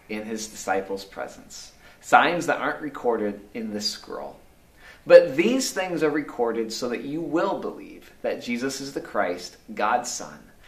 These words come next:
and that believing you will have life in his name. This story begins while it's still Easter Sunday. That afternoon, the disciples of Jesus are huddled up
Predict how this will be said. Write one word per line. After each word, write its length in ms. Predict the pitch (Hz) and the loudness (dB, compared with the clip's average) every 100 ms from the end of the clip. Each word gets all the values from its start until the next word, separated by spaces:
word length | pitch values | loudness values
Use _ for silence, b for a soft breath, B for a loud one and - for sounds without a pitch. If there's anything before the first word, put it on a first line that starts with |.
| b b | b b
and 140 | 131 | 0
that 200 | 139 - | 2 2
believing 580 | 123 139 156 123 107 104 | 2 6 6 6 0 -2
you 120 | 127 | -2
will 140 | 117 101 | -2 -2
have 220 | 98 92 | -2 -2
life 560 | 95 95 95 - - - | -2 -2 -2 -6 -16 -20
in 80 | - | -20
his 280 | - - - | -16 -16 -18
name. 220 | - - - - - - - - - - - b b b b | -20 -20 -20 -20 -20 -20 -20 -20 -20 -20 -20 b b b b
This 280 | 135 160 - | 2 2 2
story 460 | - 160 151 151 120 | 2 6 8 6 4
begins 840 | 117 113 139 131 110 104 101 B B B | -2 0 2 2 0 -4 -6 B B B
while 240 | - 120 117 | 4 6 6
it's 180 | 113 | 4
still 380 | - - 139 123 | -4 2 4 4
Easter 380 | 127 120 - 110 | 0 -6 -6 -8
Sunday. 640 | 110 101 95 - - - - - - _ - - - - - - - B 165 | -4 -4 -4 -8 -12 -16 -20 -20 -20 _ -20 -20 -20 -20 -20 -20 -20 B -2
That 320 | 151 143 160 | 6 8 12
afternoon, 640 | 151 143 156 143 147 156 151 | 10 10 4 2 2 2 2
the 80 | 139 | 2
disciples 720 | 127 - 139 151 156 147 143 | 0 6 8 8 6 6 6
of 140 | 135 | 0
Jesus 480 | 127 139 147 139 131 | 0 4 4 2 0
are 200 | 131 123 | 0 -2
huddled 480 | 110 175 170 170 156 | 0 4 6 8 12
up 340 | 147 - - | 12 12 8